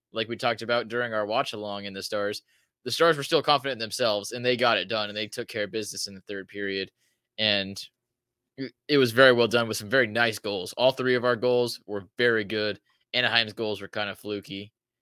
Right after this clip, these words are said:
and ours were all nice. So we, we gave 'em more wiggle room than we would've liked, but we got it done. G G, boys.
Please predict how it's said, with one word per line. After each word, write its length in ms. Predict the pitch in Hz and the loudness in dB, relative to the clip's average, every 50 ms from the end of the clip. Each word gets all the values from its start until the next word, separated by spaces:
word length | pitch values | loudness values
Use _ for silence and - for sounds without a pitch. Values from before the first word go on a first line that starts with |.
| _ _ _ | _ _ _
and 140 | - 104 104 | -12 -8 -4
ours 200 | 110 110 107 95 | -4 -4 -4 -4
were 100 | 101 104 | -4 -2
all 180 | 101 98 101 | -2 -2 -2
nice. 640 | 98 101 98 98 98 98 101 - - - - - - _ | -4 -4 -6 -6 -6 -6 -6 -6 -6 -6 -6 -8 -10 _
So 360 | - - 98 95 92 92 87 - _ _ _ _ _ _ _ _ _ _ _ _ _ _ _ _ _ _ _ _ _ _ | -12 -10 -8 -8 -8 -10 -12 -16 _ _ _ _ _ _ _ _ _ _ _ _ _ _ _ _ _ _ _ _ _ _
we, 160 | 117 123 127 - | -6 -6 -6 -6
we 120 | - 127 - _ _ _ _ _ _ _ _ _ _ _ _ 104 | -10 -18 -18 _ _ _ _ _ _ _ _ _ _ _ _ 2
gave 200 | 123 147 151 151 | 4 4 4 4
'em 120 | 147 143 | 2 0
more 440 | 143 139 143 147 143 143 143 139 131 - | 0 2 2 4 4 4 2 2 0 -2
wiggle 320 | 123 131 139 143 143 147 | 0 2 2 4 4 2
room 180 | 139 147 151 147 | 2 2 0 0
than 100 | 139 143 | 0 0
we 80 | 139 139 | 2 2
would've 180 | 143 139 139 | 2 4 4
liked, 380 | 135 135 139 139 143 139 - - - | 4 4 4 4 4 2 -2 -4 -2
but 280 | - 120 113 107 98 - _ _ - | 2 2 4 2 2 -2 _ _ -10
we 140 | 117 120 117 | -8 -4 0
got 200 | 107 117 117 113 | 2 4 4 2
it 100 | 104 101 | 2 0
done. 320 | 120 110 104 101 95 117 _ _ _ _ | 0 0 0 -2 -4 -10 _ _ _ _
G 180 | - - 117 117 | -10 -6 -6 -4
G, 180 | 113 117 123 117 | 0 0 0 0
boys. 560 | 104 113 110 104 104 101 - - - - | 0 0 0 0 0 -2 -4 -10 -14 -16